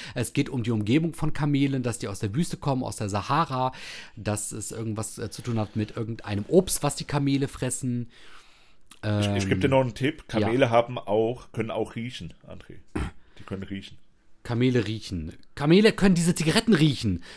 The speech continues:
Speaker 1: Kamele fun-, fungieren irgendwie auf die Zigaretten ganz komisch.
Speaker 2: Nee.
Speaker 1: Kamele rauchen.
Speaker 2: <laughs> Nein.
Speaker 1: Kamele rauchen Camel.
Speaker 2: <laughs> Na, nein.
Speaker 1: Kamel-,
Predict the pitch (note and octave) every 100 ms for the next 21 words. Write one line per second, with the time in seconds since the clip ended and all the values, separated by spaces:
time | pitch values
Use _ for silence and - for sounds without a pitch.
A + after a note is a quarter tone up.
0 | - D#3+ E3 F#3+ G3 - G3+ F#3+ - E3
1 | F3 G3+ F#3 E3+ D#3+ E3 C#3 C#3+ C#3+ C3
2 | A#2+ - G#2+ F2 D#2 - - - - F#2+
3 | F#2+ G2 G2 A2 D#3+ - - - _ -
4 | D#3+ G3 F3 F3 A#3 - A#2 E2+ - -
5 | - - C3 G#2+ D#3 D#3+ - - - -
6 | E3 G#3 G#3+ F3+ G#3 F#3+ G3 A3+ F#3+ A2
7 | E2 - - - D3 C#3 - - - -
8 | - - - B2+ G#2 - - - F3+ G3+